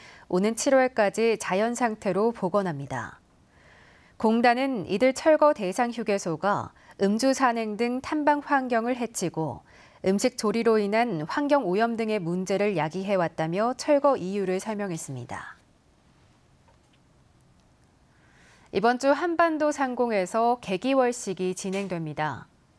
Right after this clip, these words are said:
충주 고구려 천문과학관은 오는 이십육 일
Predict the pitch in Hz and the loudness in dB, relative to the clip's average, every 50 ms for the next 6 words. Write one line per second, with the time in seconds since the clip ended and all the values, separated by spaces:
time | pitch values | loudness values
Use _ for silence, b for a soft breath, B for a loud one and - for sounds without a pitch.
0 | _ b b b b b b b b b b b b b b b - 285 269 262 | _ b b b b b b b b b b b b b b b 0 2 2 2
1 | 254 269 262 262 262 233 202 - 247 240 254 254 247 - - 285 269 269 269 262 | 4 4 4 4 2 0 0 0 2 2 2 2 2 -2 -4 -4 -2 -2 -2 0
2 | 240 240 220 214 208 - - 180 170 175 208 233 226 160 - - - - 185 202 | 2 4 4 4 2 0 0 0 0 0 -2 -4 -6 -6 -8 -8 -6 -4 -2 0
3 | 214 226 226 214 160 165 185 - 240 220 214 190 180 170 - 190 175 135 - 80 | 0 0 -2 -2 -2 -2 -2 -2 -2 -2 -2 -2 -2 -2 -2 -2 -2 -2 -4 -8